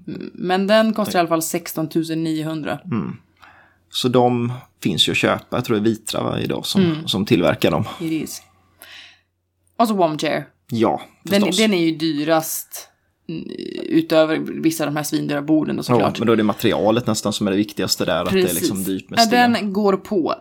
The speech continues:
Speaker 1: trettionio tusen kronor. Och
Speaker 2: Mm.
Speaker 1: vill man ha fotpallen så kostar den extra fjortontusen trehundrasjuttiofem.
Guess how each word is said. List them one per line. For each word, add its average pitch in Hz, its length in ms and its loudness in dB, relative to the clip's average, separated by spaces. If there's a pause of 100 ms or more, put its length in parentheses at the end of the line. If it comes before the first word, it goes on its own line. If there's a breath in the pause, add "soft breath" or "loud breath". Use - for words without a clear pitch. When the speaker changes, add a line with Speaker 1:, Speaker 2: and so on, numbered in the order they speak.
(160)
Speaker 1:
trettionio 185 720 0
tusen 160 400 0
kronor. 160 460 -2
Och 226 160 6
Speaker 2:
Mm. 143 220 -2
Speaker 1:
vill 190 140 6
man 185 120 4
ha 196 160 4
fotpallen 165 720 2
så - 140 -6
kostar 160 320 -2
den 156 160 0
extra 160 420 -2
fjortontusen 185 1160 0
trehundrasjuttiofem. 147 640 -6